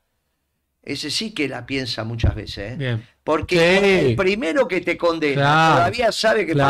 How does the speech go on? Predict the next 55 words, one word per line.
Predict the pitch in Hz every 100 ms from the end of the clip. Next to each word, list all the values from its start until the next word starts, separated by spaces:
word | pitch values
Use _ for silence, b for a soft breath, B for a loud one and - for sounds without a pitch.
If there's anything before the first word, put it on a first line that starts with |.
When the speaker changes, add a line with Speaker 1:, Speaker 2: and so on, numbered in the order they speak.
| 147
Speaker 1:
el |
Speaker 2:
Claro. | 143 123
Speaker 1:
segundo | 165 185 180
conforme. | 151 143 208 262 139 110 -
Speaker 2:
Claro, | - 139 139 -
olvídate. | 139 156 143 120 120
Speaker 1:
Ah. | 139 196 330 196 165 143 120
Speaker 2:
Che, | - 165
Guille, | 180 175 180 160
seguí | 156 185
así | - 170
que |
la | 156
estás | 135 151
rompiendo. | 143 127 165 151 143 B B _
Eh, | 135 135
¿qué | 147
falta | 127 156 143
nos | 127
haces | 127
Speaker 1:
¿A | 143
Speaker 2:
en | 135
Speaker 1:
juicio, | 185 - -
Speaker 2:
funciones? | 143 123
Speaker 1:
decís |
vos? | 123 185 180
Speaker 2:
No, | - 208
no, | 208 190
acá | 160
la | 175
Speaker 1:
Ah, |
Speaker 2:
gente | - 175
Speaker 1:
qué | 160
Speaker 2:
piensa, | 160 156
Speaker 1:
susto. | - - 127 -
Speaker 2:
arroba | 180 220 208
extra | 202 - 180
stream, | - 190 196 185 -
ok, | 151 143 220 214
primer | 160 175 196
miércoles, | 180 196 180 170 175
tranquilo, | 160 220 196 185 175
vamos | 202
a |
empezar | 185 170 185
de | 170
menor | 160 165
a |
mayor. | 156 151 - 214
Speaker 1:
Igual | 190 214
me | 180
falta | - 180 151
mucho | 175 196 135
juicio, | 123 120 113
¿eh? | 131